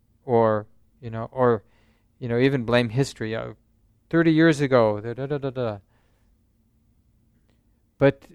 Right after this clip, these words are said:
this is where equanimity comes in, right? Because this thing is, for me at least, and I think maybe many of us, confusing. Then equanimity, like, I know that I don't know,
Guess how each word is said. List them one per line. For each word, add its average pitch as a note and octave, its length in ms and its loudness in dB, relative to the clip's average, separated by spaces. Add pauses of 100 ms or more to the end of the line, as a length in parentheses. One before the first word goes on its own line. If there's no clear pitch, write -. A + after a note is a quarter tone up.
this E3 220 4
is F#3+ 100 -4
where D3+ 220 4
equanimity D3 560 0
comes A#2+ 360 -10
in, C#3+ 200 2
right? B2+ 200 2 (160)
Because B2+ 380 -4
this C#3+ 240 -2
thing C#3+ 300 -2
is, - 440 -6 (320)
for - 140 -10
me C#3 160 0
at A#2+ 100 -4
least, A2+ 280 -2
and A#2+ 100 -8
I A2 80 -6
think A#2+ 200 -14 (120)
maybe A#2+ 340 -8
many A2+ 460 -4
of G#2+ 140 -2
us, A2 240 -6
confusing. A#2+ 920 -6 (2000)
Then C3+ 320 -2 (580)
equanimity, C#3+ 460 -2
like, B2 160 0 (180)
I B2+ 180 -2
know D3+ 260 2
that D3+ 160 2
I C3 100 2
don't C3 360 -4
know, C3+ 320 -4